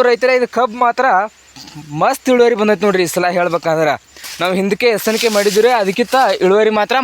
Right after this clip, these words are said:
ಮಸ್ತ್ ಐತ್ರಿ ಇದು. ಕಬ್ಬು ನೋಡ್ಬೋದು ರೈತರೇ, ಇದು ಗಣಿಕೆ ನೋಡ್ರಿ ಇಲ್ಲಿ ಅಟ ಯಾ ನಮೂನಿ ಬೀಸ್ ಐತ್ರಿ ಅದು. ನೋಡ್ರಿ ಒಂದೊಂದು ಚೋಟ್ ಅಳತಿ ಬೀಸ್ ಐತಿ ನೋಡ್ರಿ ಇದು ಸದ್ಯ. ಒಂದೊಂದು ಚೋಟ್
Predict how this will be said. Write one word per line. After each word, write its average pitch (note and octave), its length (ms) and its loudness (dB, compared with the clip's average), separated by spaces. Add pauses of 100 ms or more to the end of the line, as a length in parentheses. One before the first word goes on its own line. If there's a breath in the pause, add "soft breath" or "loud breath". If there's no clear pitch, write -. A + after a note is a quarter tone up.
ಮಸ್ತ್ G3+ 260 0
ಐತ್ರಿ E3+ 260 0
ಇದು. C#3 140 0 (460 loud breath)
ಕಬ್ಬು A#3+ 200 0 (100)
ನೋಡ್ಬೋದು A#3+ 380 2 (100)
ರೈತರೇ, A3+ 300 0 (100)
ಇದು A#3+ 160 2 (720 loud breath)
ಗಣಿಕೆ B3+ 400 0 (140)
ನೋಡ್ರಿ A#3 200 2
ಇಲ್ಲಿ A3+ 160 0
ಅಟ G3+ 80 -2 (140)
ಯಾ F3+ 80 2 (140)
ನಮೂನಿ A3 260 0
ಬೀಸ್ G#3+ 240 2
ಐತ್ರಿ E3 240 0
ಅದು. C3+ 100 -6 (560 loud breath)
ನೋಡ್ರಿ F3 260 0
ಒಂದೊಂದು F#3 300 -2
ಚೋಟ್ A3 280 2
ಅಳತಿ G#3+ 240 0 (140)
ಬೀಸ್ G#3+ 220 0
ಐತಿ F3+ 160 -2
ನೋಡ್ರಿ E3 240 2
ಇದು C#3 100 -2 (120)
ಸದ್ಯ. C3+ 160 -2 (580 loud breath)
ಒಂದೊಂದು D#3+ 300 0
ಚೋಟ್ F3+ 220 2